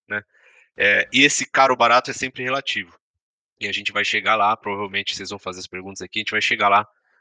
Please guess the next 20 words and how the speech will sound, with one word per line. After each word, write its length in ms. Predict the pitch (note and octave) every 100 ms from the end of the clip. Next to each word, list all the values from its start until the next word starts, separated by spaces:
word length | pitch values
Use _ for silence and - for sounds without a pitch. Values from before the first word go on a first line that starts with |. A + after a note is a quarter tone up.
| _
como 240 | - C3+ D#3
que 100 | C#3
um 80 | B2+
trader 580 | - A#2 C3 C3 A2 -
descobre 420 | G#2 - A2 G#2+
se 80 | -
o 40 |
preço 200 | G#2+ G2+
tá 100 | G#2+
caro 220 | - G#2
ou 40 | A2+
barato. 280 | B2+ - _ _ _ _ _
Mas 180 | - -
fato 420 | - D#3 D#3+ D3
é, 200 | G#2+ F#2+ _ _ _ _
o 120 | B2
trader 440 | - D#3 F3 C#3+ -
tem 180 | - F#3
um 80 | F3
papel 480 | - D#3 - B2+